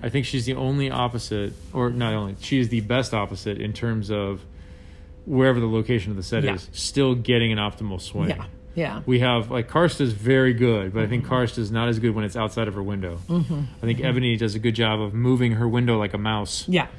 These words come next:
Speaker 1: Just moving it onto
Speaker 2: <laughs>
Speaker 1: the ball and then,
Speaker 2: I agree.
Speaker 1: and then hammering that thing.
Speaker 2: Yep.
Speaker 1: And she sounds like a big baby.
Speaker 2: She is a big baby.
Speaker 1: She,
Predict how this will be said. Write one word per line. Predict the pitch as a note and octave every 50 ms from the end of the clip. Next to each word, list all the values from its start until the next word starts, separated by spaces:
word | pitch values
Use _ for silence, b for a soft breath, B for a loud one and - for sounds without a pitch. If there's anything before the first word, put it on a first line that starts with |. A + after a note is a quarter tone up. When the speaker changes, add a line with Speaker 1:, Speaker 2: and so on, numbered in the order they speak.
| B B B B
Speaker 1:
Just | B - A#2 -
moving | A#2+ B2 B2+ B2+ B2+ B2+ A#2
it | A2+
onto | A2 A2+ A2+ A2+ A2 B2 B2 A#2+ A2 G2
Speaker 2:
<laughs> |
Speaker 1:
the | G2 A2+
ball | G#2 G#2+ A#2 A2+ A2 G#2 G2+ G2+ G2+
and | G#2 G#2 G#2+ G#2+
then, | G#2
Speaker 2:
I | G2+ E3
agree. | D#3+ D#3 F3+ D#3+ D3 -
Speaker 1:
and | C3+ A#2+
then | A#2+ A2 F#2
hammering | A#2+ B2 A#2+ B2 A#2+ A#2 G#2+ G2+
that | G2+ G2 F#2 -
thing. | - G2+ F#2+ F#2 F2+ F2+ -
Speaker 2:
Yep. | D#3+ D#3 - B B B B B B B
Speaker 1:
And | - A#2 A#2 A#2 A2+
she | - -
sounds | A2+ - C3 B2+ C3 A#2+
like | C#3+ C#3
a | C#3 C#3+
big | B2+ D3 D3 C3+
baby. | C3 A#2 G#2+ A#2+ C#3 D3 - - -
Speaker 2:
She | - - - D4 D4
is | D#4 D#4 C#4+
a | D4+
big | C#4+ F4+ E4+ D#4 D4+ C#4
baby. | - - - D#4+ - B3+ C4 F#3+ C#3+
Speaker 1:
She, | E3 E3+ E3